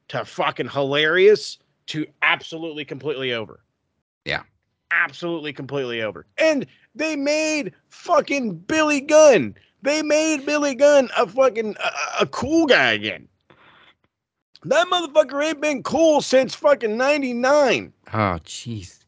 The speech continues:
Speaker 2: Cute Kip.
Speaker 1: You know what I mean?
Speaker 2: <laughs>
Speaker 1: Fucking sick dude. My man ain't been cool for twenty-three years.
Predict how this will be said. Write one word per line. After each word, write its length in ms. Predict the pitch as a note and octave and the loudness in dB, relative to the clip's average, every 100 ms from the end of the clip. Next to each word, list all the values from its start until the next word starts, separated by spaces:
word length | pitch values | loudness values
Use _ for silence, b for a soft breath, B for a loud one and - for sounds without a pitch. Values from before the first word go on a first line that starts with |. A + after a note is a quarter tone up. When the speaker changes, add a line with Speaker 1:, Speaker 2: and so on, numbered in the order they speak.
| _ | _
Speaker 2:
Cute 260 | - A2+ A2 | -8 -6 -4
Kip. 240 | - A2 - _ _ _ _ _ _ _ - | -2 -2 -6 _ _ _ _ _ _ _ -2
Speaker 1:
You 120 | D#3+ | 0
know 40 | |
what 80 | B3 | 2
I 40 | C4 | 2
mean? 460 | C4+ D#4+ E4 A3+ | 0 0 -2 -4
Speaker 2:
<laughs> 80 | D#3 | -2
Speaker 1:
Fucking 640 | G3 A#3 C4 A3 G3+ D3+ - | 2 2 2 0 -2 -4 -10
sick 480 | - - D4+ G#3+ E3 | -14 -10 -10 -10 -10
dude. 420 | - E4 D4+ C#3 | -4 2 4 4
My 160 | F#2+ E3 | 2 0
man 280 | B3 D4+ D#4 | 4 6 6
ain't 180 | C#4+ C4+ | 4 4
been 240 | C#4 A#3 | 0 0
cool 380 | D3+ C#4 D#4+ C4+ | 0 4 6 4
for 80 | G#3 | 0
twenty-three 600 | E3 B3+ D4 C4 C#4+ C#4+ | 2 2 2 0 0 2
years. 680 | D4 E4 C#4+ C3+ F#2+ - | 4 4 6 4 0 -14